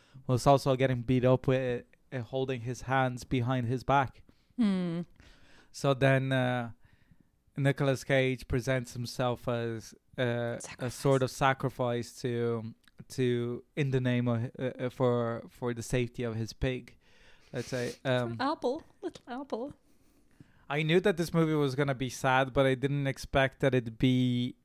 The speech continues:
Speaker 1: um,
Speaker 2: Up intro levels of sadness. <laughs> Maybe
Speaker 1: it's
Speaker 2: not
Speaker 1: not
Speaker 2: quite
Speaker 1: even
Speaker 2: that far.
Speaker 1: th-, it's not even that. I think that it is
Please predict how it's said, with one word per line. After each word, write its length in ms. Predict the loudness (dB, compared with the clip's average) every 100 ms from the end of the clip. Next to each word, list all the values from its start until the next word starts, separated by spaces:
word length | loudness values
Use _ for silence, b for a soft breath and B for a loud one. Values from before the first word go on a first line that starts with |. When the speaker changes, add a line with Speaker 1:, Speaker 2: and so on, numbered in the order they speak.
| 2
Speaker 1:
um, 720 | 4 4 2 -2 -6 -8 -12 -10 -2
Speaker 2:
Up 280 | -2 -2 -6
intro 400 | 0 2 2 2
levels 460 | 2 0 0 0 0
of 100 | 0
sadness. 720 | 6 8 8 6 2 4 2 2
<laughs> 880 | -2 -2 -14 -12 -12 -12 -18 -12 -4
Maybe 240 | 0 2
Speaker 1:
it's 120 | 2 4
Speaker 2:
not 160 | 6
Speaker 1:
not 60 | 4
Speaker 2:
quite 40 | 2
Speaker 1:
even 100 | -2
Speaker 2:
that 60 |
far. 60 | -6
Speaker 1:
th-, 440 | -10 _ -16 -14 -12
it's 200 | -8 -4
not 160 | 2 2
even 260 | 4 2 4
that. 280 | 6 6 4
I 160 | 2
think 300 | 0 0 0 2
that 220 | 2 4
it 100 | 4
is 400 | 4 4 0